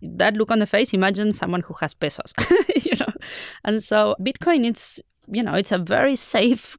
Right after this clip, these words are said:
currency for us. <laughs> It's easy in comparison.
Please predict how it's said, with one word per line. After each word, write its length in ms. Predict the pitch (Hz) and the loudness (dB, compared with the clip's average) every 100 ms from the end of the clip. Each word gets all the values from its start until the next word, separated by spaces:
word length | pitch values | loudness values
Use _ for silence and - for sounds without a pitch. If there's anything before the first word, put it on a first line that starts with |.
| - | -2
currency 560 | 202 294 269 - - - _ _ | 0 2 0 -4 -12 -20 _ _
for 220 | - - 165 | -18 -4 -2
us. 220 | 160 - - - | -2 -6 -14 -6
<laughs> 0 | 185 277 339 | 0 4 4
It's 260 | - 254 - | 4 2 0
easy 320 | 208 240 208 | -4 -4 -4
in 100 | 202 | -4
comparison. 600 | 202 180 180 180 - 180 | -4 -2 0 0 -2 -8